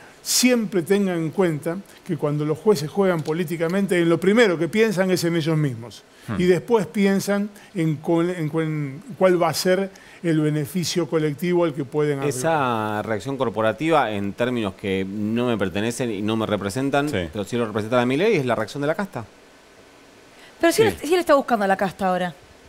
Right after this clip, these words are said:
Speaker 3: Sí, ahora.
Speaker 4: Claro.
Speaker 3: Pero lo que pasa es que ahora ya no importa. Si vos hiciste toda tu vida contra la casta, la vas a buscar cuando, o sea, eso es lo que pasa con las propuestas, eh, extremas. Cuando tienen que ampliarse, fueron tan extremas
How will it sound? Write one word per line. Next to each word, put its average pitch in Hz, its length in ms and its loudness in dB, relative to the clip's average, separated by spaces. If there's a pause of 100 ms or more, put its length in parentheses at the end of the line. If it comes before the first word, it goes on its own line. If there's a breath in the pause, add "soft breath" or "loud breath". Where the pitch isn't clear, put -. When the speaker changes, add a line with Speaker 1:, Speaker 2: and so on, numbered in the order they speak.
(680)
Speaker 3:
Sí, 143 340 0
ahora. 104 480 6 (520)
Speaker 4:
Claro. 233 320 4
Speaker 3:
Pero 101 140 2
lo 95 140 2
que 82 80 -2
pasa 127 220 2
es - 40 -4
que 113 120 2
ahora 117 180 8
ya 107 140 -4
no 104 60 -2
importa. 101 460 2 (200)
Si - 140 -8
vos 117 140 2
hiciste 120 360 0
toda 135 460 4
tu 139 120 0
vida 110 340 0
contra 110 300 -2
la 117 100 4
casta, 156 300 0
la 123 100 4
vas 107 160 0
a 107 60 -6
buscar 117 200 -4
cuando, 104 640 -4
o 85 60 -12
sea, 98 180 0 (160 loud breath)
eso 147 240 0
es - 40 2
lo 156 80 2
que 123 100 -2
pasa 131 320 0
con 117 140 -2
las 107 120 0
propuestas, 110 680 -2
eh, 95 240 -4
extremas. 101 520 0
Cuando 95 260 -6
tienen 117 280 -4
que 107 80 -4
ampliarse, 127 640 0
fueron 101 340 -4
tan 117 140 0
extremas 143 460 0